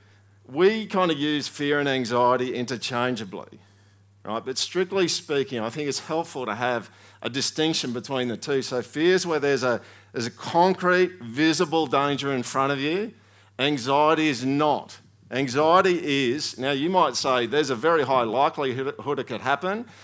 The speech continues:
And I'd say, "Yes, there is," but it's not actually there at that point in time.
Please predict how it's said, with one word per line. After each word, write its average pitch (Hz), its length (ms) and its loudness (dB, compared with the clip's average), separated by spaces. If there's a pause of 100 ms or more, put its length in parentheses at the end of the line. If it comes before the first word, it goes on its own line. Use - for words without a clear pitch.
(160)
And 113 80 -4
I'd 120 120 0
say, 120 200 -2
"Yes, 123 260 0
there 123 320 -4
is," 127 260 -2
but 127 200 -4
it's 117 180 -8
not 147 260 0
actually 120 440 -6
there 107 480 -6 (420)
at 101 160 -8
that 110 220 -6
point 107 240 -8
in 90 120 -8
time. 92 440 -10